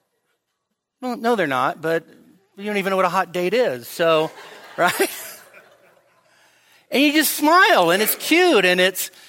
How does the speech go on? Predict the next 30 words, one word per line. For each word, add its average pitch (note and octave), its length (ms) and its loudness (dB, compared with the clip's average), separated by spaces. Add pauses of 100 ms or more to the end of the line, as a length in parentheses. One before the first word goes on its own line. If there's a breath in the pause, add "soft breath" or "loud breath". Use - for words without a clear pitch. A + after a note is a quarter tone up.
(120 loud breath)
and, A#3 360 -2
and, A#3+ 240 -2
and A#3 200 -2
that's, C4 500 -2 (100)
th-, G#3+ 180 -4
there's, A#3 300 -2
there's A3 220 -2
a A3 60 0
wonderful A#3+ 680 -4
sense B3 560 -4
of, F3 440 -2 (380 soft breath)
of F3+ 180 -4
thinking A3+ 600 -6
like F#3+ 280 -2
a G3 40 -10
child, G3+ 600 -4
having F3 320 -4
a F3+ 40 -4
vocabulary F#3 880 -2
like F3+ 280 -2
a F#3 60 -12
child, G3 460 0 (240 loud breath)
reasoning G#3 680 -2
like G3 320 0
a G3+ 60 -4
child. G#3+ 420 -4
So F#3+ 80 -6
you F#3 120 0
have F#3 120 0
these G3 220 -4